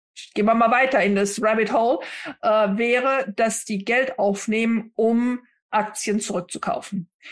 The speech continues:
Das würde den ganzen Aktientopf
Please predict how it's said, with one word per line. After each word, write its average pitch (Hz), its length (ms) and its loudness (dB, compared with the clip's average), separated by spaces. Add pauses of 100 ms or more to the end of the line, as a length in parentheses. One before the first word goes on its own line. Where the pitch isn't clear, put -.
(280)
Das 220 320 0
würde 254 640 6 (240)
den 208 180 4
ganzen 220 480 2
Aktientopf - 1080 -2